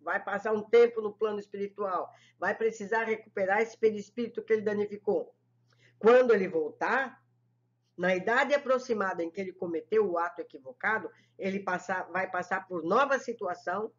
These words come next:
em que ele tem que saber superar. Interessante, na idade aproximada ele vai ter que passar por nova prova.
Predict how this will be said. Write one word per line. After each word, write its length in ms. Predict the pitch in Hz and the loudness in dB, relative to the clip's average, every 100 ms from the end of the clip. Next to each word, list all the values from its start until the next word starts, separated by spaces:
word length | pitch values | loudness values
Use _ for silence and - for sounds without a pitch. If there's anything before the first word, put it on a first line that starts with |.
| _ _ _ - | _ _ _ 0
em 180 | 202 208 | 2 4
que 140 | 208 | 4
ele 220 | 202 185 | 4 2
tem 220 | - 185 | -4 -4
que 120 | 185 - | -6 -10
saber 680 | - 180 156 214 240 - _ _ | -4 -4 0 0 0 -2 _ _
superar. 1000 | - - 262 254 226 220 170 139 127 - _ _ _ _ _ _ _ _ _ _ _ _ _ _ _ _ _ _ _ _ _ _ _ _ _ _ _ _ | -20 -4 -2 2 2 2 0 -4 -6 -16 _ _ _ _ _ _ _ _ _ _ _ _ _ _ _ _ _ _ _ _ _ _ _ _ _ _ _ _
Interessante, 680 | - - 220 254 285 285 165 | -12 10 12 12 12 10 8
na 160 | 165 170 | 2 4
idade 340 | 165 233 254 | 6 6 6
aproximada 680 | 254 220 - 156 151 208 233 | 4 0 -4 -8 -2 0 2
ele 140 | 220 | 0
vai 160 | 180 175 | -2 -4
ter 160 | 202 | -8
que 120 | 202 - | -8 -10
passar 380 | 165 - 180 | -10 -6 -6
por 120 | - 156 | -4 0
nova 260 | 208 226 | 2 0
prova. 480 | 220 233 220 165 | 2 4 4 2